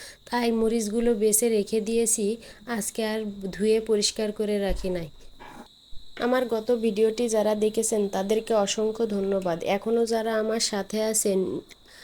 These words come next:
আশা রাখছি একটা লাইক দিয়ে দেখা শুরু করবেন। আর যদি ভালো লেগে থাকে তাহলে কমেন্টের মধ্যে কিন্তু জানাতে পারেন।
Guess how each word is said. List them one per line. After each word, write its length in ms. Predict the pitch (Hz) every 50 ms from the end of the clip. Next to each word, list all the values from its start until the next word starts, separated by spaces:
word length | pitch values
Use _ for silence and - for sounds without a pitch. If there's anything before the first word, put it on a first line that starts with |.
| - - -
আশা 240 | - 196 196 - 233 226
রাখছি 300 | 233 233 233 - - - 240
একটা 240 | 226 214 - 226 226 208
লাইক 280 | 208 190 185 196 202 202 196
দিয়ে 180 | 214 220 208
দেখা 280 | 190 175 175 180 185 196
শুরু 260 | 190 - 208 202 196 196
করবেন। 420 | - 185 175 165 160 165 160 156 156 156 147 - - - - - - - - - - - - - - - - - - -
আর 140 | 214 220 220 214
যদি 280 | 220 233 220 208 226 214 214 220
ভালো 280 | 208 208 202 196 202 220
লেগে 280 | 220 220 220 220 233
থাকে 340 | 226 226 233 226 - 208 196 226 254 - -
তাহলে 320 | 196 190 190 208 208 220
কমেন্টের 540 | 220 - 214 190 190 196 208 202 208 208 208
মধ্যে 280 | 214 208 208 202 202 214
কিন্তু 300 | 208 220 220 220 220 262 262
জানাতে 400 | 233 226 190 180 180 175 - 175
পারেন। 300 | - 170 160 160 156 156